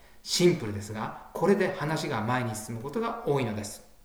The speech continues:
コンサルタントなどと言いながら、結局保険につながるような話をしてしまい、お客様から、「結局何？」とか、「要件は何？」と言われてしま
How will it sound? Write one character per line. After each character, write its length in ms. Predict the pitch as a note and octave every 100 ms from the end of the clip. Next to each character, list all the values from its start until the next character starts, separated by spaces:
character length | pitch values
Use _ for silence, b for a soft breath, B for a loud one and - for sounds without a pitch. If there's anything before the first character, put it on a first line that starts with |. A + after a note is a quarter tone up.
| B B B B B B B B B
コ 120 | -
ン 40 | B3
サ 120 | B3+
ル 80 | G#3
タ 80 |
ン 100 | D#3
ト 240 | - A2+ -
な 100 | G#3+
ど 140 | G#3+ G3
と 140 | F3+
言 160 | D3 D3+
い 20 |
な 120 | D3+
が 120 | C#3+
ら、 100 | C#3
結 280 | - F3 G#3+
局 340 | G#3 A#3 A#3+ G#3+
保 220 | - D#3
険 320 | F#3 F3 E3+
に 180 | F#3+ G#3+
つ 120 | F3
な 140 | C3+
が 100 | B2+
る 80 | B2+
よ 140 | B2+ A2+
う 20 |
な 80 | G#2
話 360 | G#2 A#2 A#2
を 80 | G#2
し 80 | -
て 100 | G2+
し 100 | G#2+
ま 140 | G#2
い、 140 | G#2 -
お 40 | A#2+
客 160 | B2
様 140 | - B2
か 100 | G#2
ら、 60 | G#2
「結 180 | A3 G#3
局 160 | G#3
何？」 260 | G#3+ G#3+ F3 F3+ -
と 60 | G2+
か、 240 | G#2 - B -
「要 180 | D3 A3
件 160 | B3
は 80 | F#3
何？」 320 | F#3+ G3 F#3+ G#3 - -
と 400 | E3 - - -
言 100 | A#2
わ 140 | B2+ D3
れ 80 |
て 100 | D3
し 100 | C3
ま 360 | B2+ A#2+ A#2 B